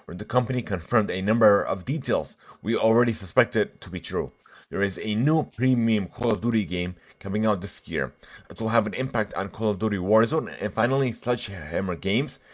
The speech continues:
is indeed the developer. We are very excited for this year's premium Call of Duty release.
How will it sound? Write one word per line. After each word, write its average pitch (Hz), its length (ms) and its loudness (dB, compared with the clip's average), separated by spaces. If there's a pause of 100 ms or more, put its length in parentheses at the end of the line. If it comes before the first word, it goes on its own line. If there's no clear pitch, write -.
(200)
is 82 120 -10
indeed 87 600 -6
the 78 100 -6
developer. 76 640 -6 (560)
We 110 120 6
are 101 140 10
very 131 240 8
excited 104 380 0
for 92 240 -2
this 113 240 -8
year's 101 340 -2
premium 143 460 2
Call 101 160 -4
of 95 100 -2
Duty 107 220 0
release. 82 500 -4